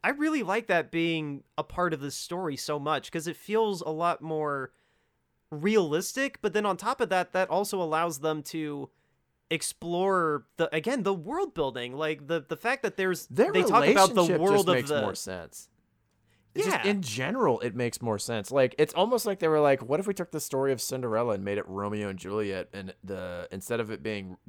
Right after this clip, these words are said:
Speaker 2: uh, rival gangs, it's, uh, classism that's keeping them apart?"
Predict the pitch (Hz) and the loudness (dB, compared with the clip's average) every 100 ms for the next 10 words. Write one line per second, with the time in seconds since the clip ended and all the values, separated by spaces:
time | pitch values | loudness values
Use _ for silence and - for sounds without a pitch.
0 | 98 _ 92 87 82 80 60 - - 90 | -20 _ -10 -8 -8 -10 -14 -20 -18 -6
1 | 107 104 104 101 92 95 107 92 90 85 | -2 0 0 -2 -2 -4 -2 -4 -6 -14
2 | - - 90 85 80 - 101 98 110 101 | -16 -10 -8 -8 -10 -8 -4 -2 -2 -4
3 | 90 82 73 78 85 73 67 64 58 71 | -10 -12 -12 -12 -12 -12 -12 -14 -12 -10
4 | 64 | -10